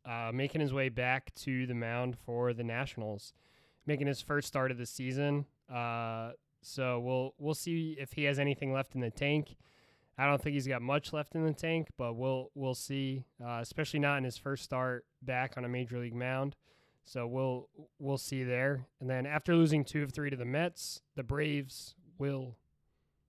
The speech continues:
the Braves will definitely get back on track tonight. Uh, so look for the Braves to, to pick up that win over, over the Nationals. Next up, we're gonna go ahead with the New York Yankees to, uh, finish up this series, take two out of three from the Reds.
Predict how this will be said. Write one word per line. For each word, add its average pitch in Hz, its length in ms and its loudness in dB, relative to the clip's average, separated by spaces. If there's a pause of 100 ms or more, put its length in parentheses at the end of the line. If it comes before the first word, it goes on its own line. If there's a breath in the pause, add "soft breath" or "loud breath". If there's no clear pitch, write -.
(1300)
the 127 80 -4
Braves 127 320 -2
will 127 80 -8
definitely 127 320 -4
get 120 180 -8
back 123 220 -4
on 120 140 -4
track 117 340 -6
tonight. 131 460 -4 (460 soft breath)
Uh, 117 160 -4
so - 140 -6
look 135 80 -8
for 160 100 -2
the 139 80 0
Braves 131 400 -2
to, 110 360 -4
to - 120 -10
pick 131 120 -4
up 123 100 -8
that 117 200 -2
win 113 220 -4
over, 107 360 -6
over 123 160 -8
the 110 80 -4
Nationals. 104 640 -10 (1200)
Next 135 320 0
up, 151 160 0
we're 147 100 -2
gonna 135 160 2
go 131 120 2
ahead 127 340 0
with 127 280 -6
the 123 380 -4 (600 soft breath)
New 143 100 2
York 143 220 2
Yankees 156 460 -2
to, 131 280 2
uh, 123 280 2
finish 139 340 -4
up 135 140 -6
this 135 160 -6
series, 135 640 -2
take 123 260 -6
two 139 180 -2
out 127 140 0
of 117 80 -6
three 127 240 -6
from 120 180 -8
the 107 80 -8
Reds. 135 560 -4